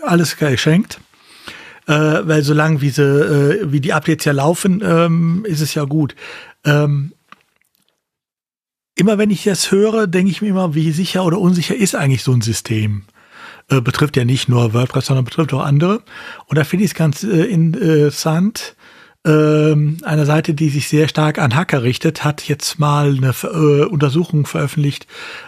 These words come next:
ähm, wie viele von diesen Bugs und Sicherheitslücken, die tatsächlich, ähm,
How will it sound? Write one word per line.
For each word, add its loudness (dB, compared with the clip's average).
ähm, 2
wie 2
viele 2
von -2
diesen 2
Bugs -2
und 2
Sicherheitslücken, 0
die 0
tatsächlich, -2
ähm, 2